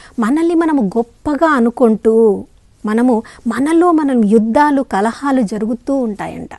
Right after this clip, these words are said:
యాకోబు రాసిన లేఖ నాలుగో అధ్యాయం ఒకటో వచనం నుంచి మనం చదివినప్పుడు, మనలో ఆ కలహములు, ఆ పోరాటములు మన మనసులో ఎందుకు జరుగుతున్నాయి అంటే, మనకు కావలసింది పొందడానికి మనంతట మనమే ప్రయత్నిస్తున్నాం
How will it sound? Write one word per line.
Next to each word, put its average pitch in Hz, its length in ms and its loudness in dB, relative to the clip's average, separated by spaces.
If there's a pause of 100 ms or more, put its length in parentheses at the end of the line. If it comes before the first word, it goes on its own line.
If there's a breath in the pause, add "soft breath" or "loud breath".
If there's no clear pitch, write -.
(540)
యాకోబు 214 400 -4
రాసిన 190 320 -6
లేఖ 214 320 -8 (320 loud breath)
నాలుగో 247 400 -2
అధ్యాయం 196 340 -6
ఒకటో 208 240 -4
వచనం 226 240 -6
నుంచి - 160 -12
మనం 185 140 -8
చదివినప్పుడు, 214 720 -6 (300 loud breath)
మనలో 269 800 2 (440 soft breath)
ఆ 226 100 2
కలహములు, 285 760 0
ఆ 220 100 2
పోరాటములు 269 760 0
మన 220 200 0
మనసులో 240 520 -4
ఎందుకు 269 460 0
జరుగుతున్నాయి 277 800 -2
అంటే, 240 520 -2 (360 loud breath)
మనకు 285 240 -2
కావలసింది 302 840 -2
పొందడానికి 254 960 -2 (240 loud breath)
మనంతట 311 460 -2
మనమే 311 400 2
ప్రయత్నిస్తున్నాం 359 1040 -2